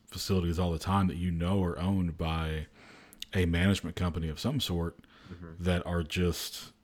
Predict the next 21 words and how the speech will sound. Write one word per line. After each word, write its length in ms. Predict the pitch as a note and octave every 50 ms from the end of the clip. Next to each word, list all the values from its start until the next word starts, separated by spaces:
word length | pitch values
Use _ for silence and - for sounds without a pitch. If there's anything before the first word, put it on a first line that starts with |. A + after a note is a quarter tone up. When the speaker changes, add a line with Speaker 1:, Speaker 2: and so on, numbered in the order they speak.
| _ _ _ -
Speaker 1:
I 80 | E2 E2
mean, 200 | E2+ E2 D#2+ D#2
they're, 240 | D#2 D2+ C#2+ D2 - -
they're 180 | E2+ D#2+ C#2
awful 320 | E2 G2 A2+ - - E2+ A1+
looking. 300 | G#1 - - - - - - - - - - - - - - _ _ _ _ _ _ _ _
Speaker 2:
A 60 | -
hundred 220 | F2+ F#2 F2+ F2 E2
percent. 360 | - - - - E2 D#2+ D2+ C#2+ - _ _ _ _ _ _ - - - _ _ - - - _ _ _ _ _ _ _ _ _ - _ _ - -
And, 300 | - A2 A2 G#2+ G#2 - -
I 80 | - G#2
mean, 360 | G#2+ G#2 G#2 G2+ G2+ G2 F#2 - - - _ - - - -
for 800 | - - - - A2 A2 G#2+ G#2 G#2 G2+ G2+ G2 G2 F#2 F#2 F2+ - - - - _ _ _ _ _ _ _ _ _ _ _ _ _ _ _ _ _ _ _ _ _ _ _ _ -
the 140 | G2+ F#2 -
other 260 | - A2+ A2 G#2+ G2
end, 320 | E2 F#2+ F#2 F2+ F2 F2 E2+
which 180 | F2+ F2 - F#2+
is 120 | F2+ E2+
the 80 | F#2 E2+
provider 540 | - - E2+ F2+ F#2 F#2 F2+ F2 F2 E2
end, 320 | E2 F2 F2 E2+ E2+ E2+